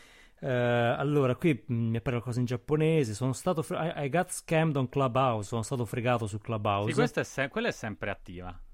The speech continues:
Speaker 1: Quella è sempre
Speaker 2: Eh.
Speaker 1: attiva, ma, eh, non lo so,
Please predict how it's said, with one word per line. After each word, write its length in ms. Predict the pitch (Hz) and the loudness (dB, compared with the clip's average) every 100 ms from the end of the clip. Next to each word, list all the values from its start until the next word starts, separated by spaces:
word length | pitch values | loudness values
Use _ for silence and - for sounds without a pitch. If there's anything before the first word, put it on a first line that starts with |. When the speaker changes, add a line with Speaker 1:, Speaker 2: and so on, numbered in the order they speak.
| - | 0
Speaker 1:
Quella 140 | 226 | 2
è 40 | 170 | 4
sempre 320 | - 208 180 | 4 4 4
Speaker 2:
Eh. 20 | |
Speaker 1:
attiva, 400 | - - 185 127 | 4 2 4 6
ma, 220 | 117 127 | 4 2
eh, 380 | 135 131 123 123 | 0 -4 -4 -2
non 180 | 123 127 | -2 -2
lo 60 | 127 | -2
so, 440 | 170 110 110 110 | -2 -2 -2 -4